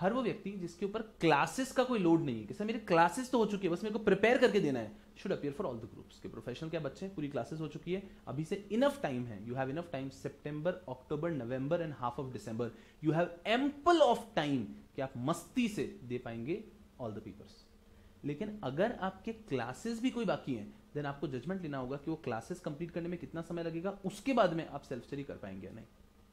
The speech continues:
तो उसके हिसाब से आपको individual call लेना पड़ेगा कि आपने एक ग्रुप देना है, दो ग्रुप देना है, या फिर professional के बच्चों ने तीनों ग्रुप देना है। On any cost,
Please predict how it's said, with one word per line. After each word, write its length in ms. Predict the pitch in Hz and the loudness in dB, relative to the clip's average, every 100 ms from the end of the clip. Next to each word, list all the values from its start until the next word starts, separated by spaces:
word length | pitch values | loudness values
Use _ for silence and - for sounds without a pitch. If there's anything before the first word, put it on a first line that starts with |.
| - - | -20 -12
तो 60 | 101 | -12
उसके 180 | - | -8
हिसाब 160 | 139 131 | -6 -4
से 100 | - | -4
आपको 180 | 127 139 | -6 -6
individual 400 | 123 135 135 151 | -4 -4 -4 -8
call 200 | - 127 | -4 -4
लेना 300 | 120 117 127 | -2 -4 -4
पड़ेगा 300 | 127 131 165 190 - | -4 -4 -6 -8 -10
कि 60 | |
आपने 420 | 120 113 117 135 180 - - - - | -10 -8 -8 -10 -10 -16 -20 -20 -12
एक 100 | 123 | -8
ग्रुप 120 | 127 135 | -6 -4
देना 200 | 127 135 | -4 -4
है, 100 | 120 | -4
दो 400 | 117 117 117 117 | -4 -6 -8 -8
ग्रुप 240 | 117 120 | -6 -6
देना 160 | 120 139 | -4 -6
है, 80 | |
या 60 | 196 | -6
फिर 120 | 165 | -8
professional 360 | 143 123 110 127 | -10 -10 -10 -8
के 60 | 120 | -8
बच्चों 180 | 95 | -6
ने 60 | 156 | -10
तीनों 240 | - 110 101 | -8 -8 -6
ग्रुप 120 | 92 | -8
देना 200 | - - | -12 -18
है। 60 | - - - - - - - - - | -20 -20 -20 -20 -20 -20 -20 -8 6
On 360 | 214 262 302 294 - 240 | 10 12 10 6 0 4
any 300 | 262 277 339 302 | 6 8 10 8
cost, 480 | 269 226 160 - - | 12 10 10 -2 -14